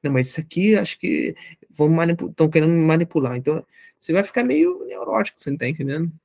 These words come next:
Você vai ficar meio assim, toda hora pensando nisso? Não vai. Então, em algum momento, você vai baixar a guarda. Ouvindo essas coisas, né? Vocês já tiveram aqui uma aula minha, né? Quem é que tava participando daquela aula da,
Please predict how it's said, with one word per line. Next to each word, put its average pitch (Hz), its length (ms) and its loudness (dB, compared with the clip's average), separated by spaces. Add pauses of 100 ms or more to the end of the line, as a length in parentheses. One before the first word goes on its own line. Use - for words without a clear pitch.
(120)
Você - 120 -10
vai 147 100 -2
ficar 156 200 -6
meio 185 160 2
assim, 180 240 0
toda 180 200 0
hora 185 120 2
pensando 160 360 0
nisso? 202 360 2
Não 262 100 0
vai. 240 360 -2 (200)
Então, 165 140 0
em - 20 2
algum 190 180 2
momento, 220 260 2
você 220 160 0
vai 220 100 2
baixar 220 360 -4
a - 40 -4
guarda. 156 520 -6 (1500)
Ouvindo 143 400 4
essas 135 280 -4
coisas, - 440 -2
né? 135 140 0
Vocês 147 180 2
já 160 80 2
tiveram 175 260 0
aqui 180 120 -4
uma 180 160 2
aula 131 240 4
minha, 123 240 0
né? 170 220 -2 (340)
Quem 175 120 2
é 175 60 2
que 165 100 -6
tava 147 220 0
participando 139 520 -2
daquela 127 300 0
aula 123 220 0
da, - 440 -4